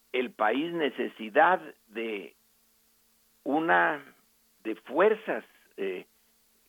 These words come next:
que le hagan frente al problema de la seguridad en lo inmediato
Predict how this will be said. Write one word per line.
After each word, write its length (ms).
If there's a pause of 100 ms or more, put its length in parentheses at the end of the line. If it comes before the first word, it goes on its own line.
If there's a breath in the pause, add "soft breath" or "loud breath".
(100)
que 500 (600)
le 220
hagan 280
frente 580 (600 soft breath)
al 240
problema 600
de 120
la 140
seguridad 800
en 180
lo 100
inmediato 880